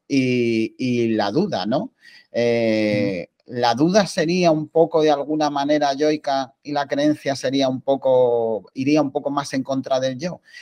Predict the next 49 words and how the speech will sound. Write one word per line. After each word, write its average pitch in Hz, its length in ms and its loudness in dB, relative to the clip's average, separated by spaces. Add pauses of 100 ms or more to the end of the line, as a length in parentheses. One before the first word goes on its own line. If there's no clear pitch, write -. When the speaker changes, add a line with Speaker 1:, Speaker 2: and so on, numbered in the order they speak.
(160)
Speaker 1:
porque 113 840 4
al 117 200 2
dudar 113 360 2
de 147 80 2
alguna 151 280 2
manera 143 460 0
te 123 120 -2
posicionas, - 840 -8
¿no? 139 260 -4 (300)
Entonces, 170 360 4
algunas 139 500 2
veces, 185 600 0 (240)
es, 160 240 -2
es - 120 -2
una 214 120 4
cuestión 190 300 0
de 160 80 6
algunas 131 400 2
veces, 127 300 -2
yo 120 120 -2
creo 151 200 0
que 151 80 -4
eso - 140 -4
es - 100 -6
clave 139 280 0
un 143 60 -4
poco 131 180 -2
en 160 60 0
la 165 80 2
línea 131 200 0
de 113 60 0
lo 107 100 -2
que 98 120 -6
dices, 110 400 -8
que 104 140 -10
no 110 100 -4
es 123 160 -8
ni 131 100 -2
bueno 131 300 0
ni 110 100 0
malo, 135 340 -2
sino 101 440 -6
lo 95 140 -4
suyo 120 240 -4
sería 117 300 0
encontrar 120 380 2
el 117 80 0
término 127 320 0
intermedio. 113 600 -2